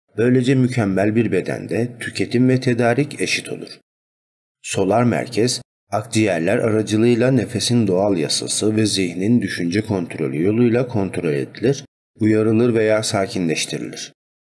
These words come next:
Bu psişik merkezleri sürekli olarak kutuplaştırabilmemiz için doğru nefes almamız gerekir. Solunumun en büyük kası diyaframdır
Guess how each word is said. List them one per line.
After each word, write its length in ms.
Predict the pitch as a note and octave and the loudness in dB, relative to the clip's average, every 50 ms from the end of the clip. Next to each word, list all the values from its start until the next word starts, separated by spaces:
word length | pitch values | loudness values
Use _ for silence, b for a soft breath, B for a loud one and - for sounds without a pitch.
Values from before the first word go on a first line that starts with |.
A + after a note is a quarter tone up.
| _ _ _ _ _ _ _ _ | _ _ _ _ _ _ _ _
Bu 180 | - A2 B2 | -4 -2 -2
psişik 480 | A#2+ A#2 A2+ - G#2 G2 - C#3 C3+ C3 | -2 -2 -4 -2 -2 0 -2 -4 0 0
merkezleri 680 | C#3+ B2 A2 F#2+ - - F#2+ E2+ - - D#2 D#2+ F#2+ | 0 0 0 -2 -2 -2 -4 -4 -2 -4 -2 -2 -2
sürekli 440 | G2+ - - F#2 F2+ E2+ - - A#2+ | -4 -4 -2 -2 -2 -4 -2 0 0
olarak 360 | B2 A#2+ A#2 A2+ A#2 A#2+ A#2+ | 2 2 4 2 2 0 -2
kutuplaştırabilmemiz 1160 | - B2 - A#2 - - A2+ G#2 F#2+ - - - F#2 F#2 D#2+ D#2+ E2 E2 E2 D#2 D#2+ G#2 A#2+ B2+ | -8 -10 -10 -10 -6 -2 -2 -2 0 -2 -6 -4 -4 -4 -4 -2 -2 -2 -2 -2 -2 -2 -2 -2
için 440 | C3 C3 - - C#3+ D3+ E3 C#3+ A2 | -4 -4 0 2 2 2 2 2 2
doğru 300 | A2 G#2+ G#2+ A2 A2 G2+ | 2 4 4 2 2 0
nefes 320 | F2+ E2+ F2 E2+ E2 - | 0 -2 -4 -4 -4 -2
almamız 420 | D#2 C#2 B1+ B1+ A#1+ B1 B1 - | -4 -4 -4 -8 -8 -8 -10 -8
gerekir. 560 | - - - A#1+ A#1 - - - - - - _ _ _ _ _ _ _ _ _ _ _ _ _ _ _ _ | -6 -6 -6 -6 -8 -12 -14 -16 -16 -16 -18 _ _ _ _ _ _ _ _ _ _ _ _ _ _ _ _
Solunumun 600 | - - - A#2+ A#2+ B2+ B2+ B2+ B2+ C3 C#3+ D3 B2 | -8 -2 0 2 4 4 6 6 4 4 2 0 0
en 240 | A2+ B2 B2+ C3 | 0 2 4 4
büyük 240 | B2+ A#2+ B2 B2 B2 | 4 4 2 2 -2
kası 360 | - - A2+ - - C3 A#2 | -4 -4 -2 0 0 0 0
diyaframdır 760 | F#2+ F#2+ G2 F#2+ F#2 - - G2+ F#2+ F2 C#2 - - G2 G#2 | 2 0 0 0 -2 -2 -4 -2 -2 -2 -4 -4 -4 -6 -6